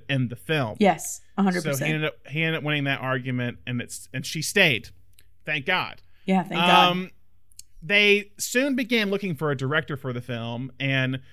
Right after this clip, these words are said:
Speaker 1: initially, Danny DeVito, who starred in Ruthless People, which Lana wrote,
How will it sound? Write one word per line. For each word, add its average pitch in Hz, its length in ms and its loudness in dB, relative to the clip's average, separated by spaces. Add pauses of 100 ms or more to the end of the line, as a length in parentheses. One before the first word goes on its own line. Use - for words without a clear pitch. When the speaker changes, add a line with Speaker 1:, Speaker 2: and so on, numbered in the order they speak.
(220)
Speaker 1:
initially, 175 680 2
Danny 156 400 0
DeVito, 139 380 2
who 135 140 0
starred 139 560 -2
in 127 220 -4
Ruthless 120 300 -8
People, 131 400 -6
which 117 220 0
Lana 117 320 -8
wrote, 147 460 2